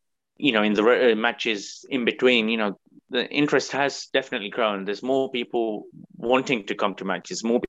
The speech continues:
people wanting to come to away matches, more people signing up to memberships,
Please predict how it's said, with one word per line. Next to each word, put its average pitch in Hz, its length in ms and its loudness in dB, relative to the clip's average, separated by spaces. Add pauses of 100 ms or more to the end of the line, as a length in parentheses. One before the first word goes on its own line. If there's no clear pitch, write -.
people 113 240 0
wanting 127 360 2
to 101 100 -2
come 101 160 -4
to 101 100 2
away 98 160 4
matches, 90 500 -6 (320)
more 120 140 6
people 113 440 4
signing 113 420 2
up - 180 0
to 110 60 -6
memberships, 98 680 -2